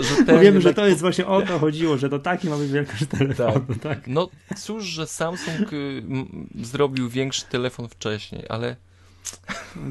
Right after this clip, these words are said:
Speaker 2: To
Speaker 1: to
Speaker 2: te-
Speaker 1: zawsze Apple
Speaker 2: Nie,
Speaker 1: robi
Speaker 2: wiesz co?
Speaker 1: ten
Speaker 2: Jedyna,
Speaker 1: fajny,
Speaker 2: jakaś
Speaker 1: większy
Speaker 2: taka
Speaker 1: telefon.
Speaker 2: rzecz, którą ja wyłuskałem z jakiejś recenzji, że podobno już teraz, wiesz, tam jest czterordzeniowy procesor, super szybki i tak dalej, że tego telefonu teraz, jak się tam klika po tych ikonkach, tak szybko, szybko, szybko, szybko,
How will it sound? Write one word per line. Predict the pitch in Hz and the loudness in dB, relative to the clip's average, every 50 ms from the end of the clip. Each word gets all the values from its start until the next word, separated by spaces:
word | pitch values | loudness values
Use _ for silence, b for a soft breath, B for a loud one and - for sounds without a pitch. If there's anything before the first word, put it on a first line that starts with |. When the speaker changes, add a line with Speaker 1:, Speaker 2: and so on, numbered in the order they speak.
| 131 - | -10 -6
Speaker 2:
To | - 131 | -4 -2
Speaker 1:
to | 156 - | -2 0
Speaker 2:
te- | - 135 123 - - 135 | 0 0 0 2 4 4
Speaker 1:
zawsze | - 147 165 - - - - - - - | 4 4 2 0 -4 -6 -8 -8 -8 -4
Apple | - 131 139 151 180 - 139 123 113 - 139 | -2 -2 -2 -2 -2 -4 -6 -4 0 4 6
Speaker 2:
Nie, | 147 | 6
Speaker 1:
robi | 135 123 131 | 6 6 4
Speaker 2:
wiesz | 117 - | 2 2
co? | 147 147 | 2 0
Speaker 1:
ten | 175 - - - | 0 0 -2 0
Speaker 2:
Jedyna, | 139 135 120 165 156 160 | 2 4 4 4 4 2
Speaker 1:
fajny, | 123 120 - | 2 4 4
Speaker 2:
jakaś | 143 156 160 113 | 4 4 4 2
Speaker 1:
większy | 143 - 147 139 | 2 2 2 0
Speaker 2:
taka | 135 127 | -2 0
Speaker 1:
telefon. | - 127 123 120 120 | 0 0 0 0 -2
Speaker 2:
rzecz, | 131 147 160 - - - - | -4 -6 -8 -10 -14 -18 -18
którą | - - - 131 123 123 | -10 -6 -4 -2 0 0
ja | 135 131 120 | 0 0 -2
wyłuskałem | 117 123 127 123 127 127 - - - 160 156 147 127 120 117 | 0 0 0 0 -2 -2 -4 -6 -4 -2 0 0 0 0 -2
z | |
jakiejś | 117 113 - 117 - 113 | -4 -4 -6 -6 -6 -4
recenzji, | 107 104 101 - 135 139 156 160 160 156 160 165 156 147 b b b b b | -6 -6 -4 -2 -2 -2 -2 -2 -4 -6 -6 -6 -6 -8 b b b b b
że | 110 107 104 | -4 -4 -2
podobno | - - 113 139 147 139 127 117 | -2 0 0 0 0 0 0 -2
już | 104 98 - | -4 -6 -6
teraz, | - 120 113 107 101 | -4 -4 -4 -4 -6
wiesz, | 107 101 92 - | -6 -8 -8 -8
tam | - 95 90 92 | -8 -8 -8 -8
jest | 90 90 - - | -8 -10 -10 -10
czterordzeniowy | - - - 139 127 117 110 101 101 98 101 104 104 110 101 101 98 | -10 -4 0 2 2 2 2 0 0 -2 -2 -2 -2 -2 -2 -4 -4
procesor, | - - 104 87 - 139 139 139 - 117 104 101 | -6 -6 -6 -4 -2 -4 -4 -2 -2 -4 -6 -6
super | - - - - 107 98 - | -6 -8 -8 -6 -6 -8 -6
szybki | - - 98 - - 104 | -8 -10 -10 -10 -8 -8
i | 95 | -8
tak | - 92 95 | -6 -6 -6
dalej, | 101 131 151 151 139 131 B B B B B B | -4 -4 -4 -4 -4 -6 B B B B B B
że | 110 101 | -4 -2
tego | - 135 120 120 | 0 0 0 0
telefonu | - 117 104 107 - - 123 113 113 101 | 0 -2 -4 -2 -2 0 0 0 0 0
teraz, | - 131 120 110 101 | -2 -2 -2 -2 -4
jak | 104 - | -6 -6
się | - 120 | -6 -6
tam | - 120 110 | -6 -6 -6
klika | 95 - - 208 208 196 - 147 | -6 -4 -4 -4 -4 -2 -4 -4
po | - 151 143 | -4 -6 -8
tych | - - 135 | -8 -8 -8
ikonkach, | 131 - 160 147 131 127 | -4 -4 -2 -2 -4 -4
tak | 139 123 - | -6 -6 -4
szybko, | - 233 196 - - | -4 -4 -4 -6 -8
szybko, | 143 - - - - 151 | -8 -8 -8 -8 -8 -8
szybko, | - - 160 - 143 131 | -8 -8 -8 -6 -6 -6
szybko, | - - - - 156 151 143 | -6 -8 -8 -6 -6 -6 -6